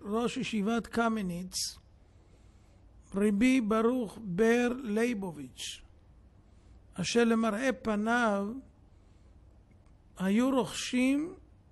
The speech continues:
אהבת התורה וכבוד התורה.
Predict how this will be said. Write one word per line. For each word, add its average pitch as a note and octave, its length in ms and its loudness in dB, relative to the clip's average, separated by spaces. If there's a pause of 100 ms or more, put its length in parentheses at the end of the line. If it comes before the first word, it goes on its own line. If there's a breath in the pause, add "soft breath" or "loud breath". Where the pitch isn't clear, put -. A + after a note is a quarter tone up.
(120)
אהבת G#3 500 0
התורה A3+ 600 -2 (260)
וכבוד G#3+ 580 -2
התורה. D#3 380 -6